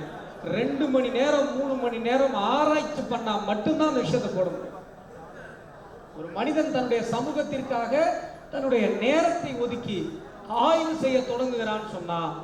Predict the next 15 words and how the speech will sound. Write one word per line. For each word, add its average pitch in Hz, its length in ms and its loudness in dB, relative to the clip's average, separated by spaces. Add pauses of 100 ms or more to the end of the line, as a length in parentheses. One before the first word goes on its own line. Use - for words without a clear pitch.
(600)
நான் 180 340 0
சொல்றேன், 247 680 4 (360)
இந்த 226 400 -2
நூற்றாண்டு, 262 640 2 (280)
நூற்றாண்டின், 254 600 2
அதாவது 233 300 6
இந்த 214 220 4
சமகாலத்தினுடைய 247 1120 4
இளைஞர்கள், 220 580 2 (1400)
நம்முடைய 214 400 4
வன்னியகுல 262 540 4
சத்திரிய 226 500 2 (400)
சமூகத்தை 277 680 4
சார்ந்த 226 300 2
இளைஞர்கள், 196 640 0